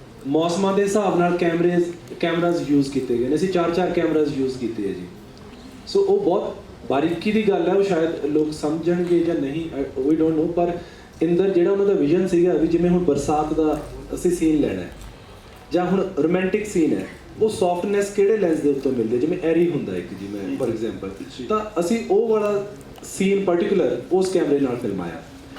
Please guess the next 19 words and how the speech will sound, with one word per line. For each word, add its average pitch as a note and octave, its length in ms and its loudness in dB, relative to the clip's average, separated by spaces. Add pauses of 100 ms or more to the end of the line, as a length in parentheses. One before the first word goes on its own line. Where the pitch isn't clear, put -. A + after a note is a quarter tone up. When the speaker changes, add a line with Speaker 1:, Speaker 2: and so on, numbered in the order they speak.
(220)
Speaker 1:
So, A#3 160 2 (280)
ਪ੍ਰੋਡਿਊਸਰਸ F3 440 4
ਦਾ G#3 80 2
ਵੀ G#3+ 140 0
ਤਾਂ F#3 220 0
ਅਸੀਂ G3 140 0
ਧੰਨਵਾਦ E3 360 0
ਕਰਦੇ D#3 280 2
ਸੀ F#3+ 120 -2
ਕਿ G#3+ 160 0 (100)
ਚਾਰ D#3 200 0
ਚਾਰ F3 240 0
ਕੈਮਰੇ E3+ 340 0
ਜੀ E3+ 140 2
ਇੱਕ - 180 -4
ਫਿਲਮ E3+ 200 -4
ਦੇ E3+ 80 0
ਉੱਤੇ D#3 240 0
ਆਉਣੇ। C3+ 260 -4